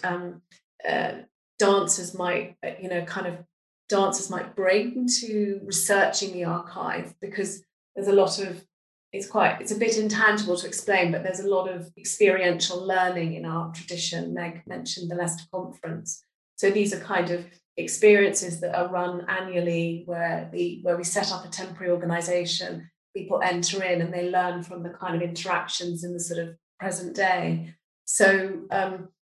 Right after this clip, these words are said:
what we're hoping, yeah, with this, with this is that, is to get a kind of research project going that maybe kind of starts to sort of access the archive using more embodied methodologies. So not, not, you know, not kind of accessing using traditional research,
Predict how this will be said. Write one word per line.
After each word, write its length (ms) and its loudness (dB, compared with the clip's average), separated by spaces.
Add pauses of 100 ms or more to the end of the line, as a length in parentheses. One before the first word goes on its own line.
(360)
what 200 10
we're 120 8
hoping, 460 2
yeah, 220 6
with 180 -6
this, 380 -6
with 140 -8
this 280 4
is 200 -10
that, 220 -2
is 240 -6
to 100 -6
get 260 -2
a 40 -8
kind 160 -6
of 200 -8
research 540 -2
project 400 -4
going 340 0
that 260 -6
maybe 280 0
kind 200 -6
of 160 -2 (440)
starts 480 2
to 100 -12
sort 140 -10
of 60 -6
access 560 0
the 140 -2
archive 640 -2
using 320 -8
more 180 -2
embodied 800 2 (640)
methodologies. 1300 -2 (140)
So 280 -2
not, 340 -2
not, 380 -4
you 100 0
know, 120 2
not 320 0
kind 160 -6
of 60 -6
accessing 560 -4
using 300 -8
traditional 560 -4
research, 880 0